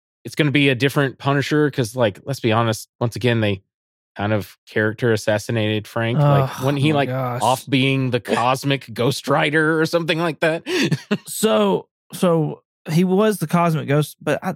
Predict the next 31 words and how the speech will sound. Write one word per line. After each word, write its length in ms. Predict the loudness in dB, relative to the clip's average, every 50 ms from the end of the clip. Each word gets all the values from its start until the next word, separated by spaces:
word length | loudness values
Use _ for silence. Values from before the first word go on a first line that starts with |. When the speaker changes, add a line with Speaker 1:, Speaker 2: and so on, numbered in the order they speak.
| -4 -2
Speaker 2:
I 100 | 0 2
wanna 200 | 2 2 2 2
say 140 | 2 2 2
that 140 | 2 2 2
was, 120 | 2 0 0
like, 140 | 0 0
a 40 | -2
different 320 | 0 0 0 0 -2 -6 -4
timeline 420 | -2 -2 0 0 0 0 0 -2 -2
or 40 | -4
something 280 | -4 -6 -6 -4 -6
like 140 | -6 -6 -4
that. 220 | -4 -4 -4 -2 -2 -4
I 60 | -4
could 140 | -2 -2 -2
be 100 | 0 0
wrong 240 | 0 0 0 0 0
on 100 | -2 -2
that. 260 | -2 -4 -4 -6 -8 -12 -4 _
But 320 | 2 2 2 2 0 -4 -10 _ _ _ _ _ _ _ _
here 140 | 0 0 2
recently, 880 | 2 2 0 0 0 0 -2 -2 -2 -4 -4 -2 -2 -2 -2 -4 -6 -8 _ _ _ _ _ _ _ _ 0
he 180 | 2 2 4
has 140 | 4 2 2
been 200 | 2 2 2 2
the 80 | 2 2
leader 380 | 2 2 2 2 2 0 0 -2
of 640 | -2 -2 0 0 0 0 -2 -4 -6 -8 -10 -6 -2
the 220 | -2 0 0 0 -2
Hand. 600 | -2 0 0 2 2 2 0 -2 -6 -10 -14 _ _ _ _ _
Speaker 1:
Mm-hmm. 300 | -4 -4 -2 -4 -6 -8